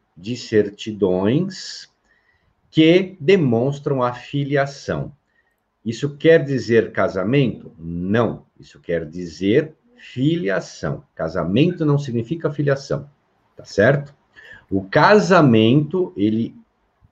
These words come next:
deve existir. Se ele existir, ele deve fazer parte do processo, OK?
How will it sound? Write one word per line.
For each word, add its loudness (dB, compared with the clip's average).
deve 4
existir. -10
Se -6
ele 4
existir, -6
ele -4
deve 2
fazer -4
parte -4
do -8
processo, -10
OK? -4